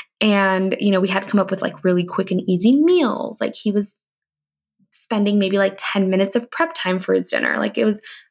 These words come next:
very realistic and doable for him. And again, six months passed by and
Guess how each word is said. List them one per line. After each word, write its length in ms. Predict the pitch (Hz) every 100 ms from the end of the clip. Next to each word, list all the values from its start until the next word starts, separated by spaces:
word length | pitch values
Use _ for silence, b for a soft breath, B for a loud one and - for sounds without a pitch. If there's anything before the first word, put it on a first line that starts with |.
| _ 330
very 260 | 339 311
realistic 540 | 294 269 233 233 240 240
and 100 | 214
doable 380 | 196 185 185
for 100 | 185
him. 360 | 190 185 202 220 B B B _ -
And 460 | 196 190 190 196 B B -
again, 460 | 214 302 415 214 -
six 400 | - 214 220 -
months 460 | 220 254 285 - - _ _
passed 480 | - 202 196 - - _ _ _ -
by 500 | 302 277 214 226 269 220
and 380 | 196 196 202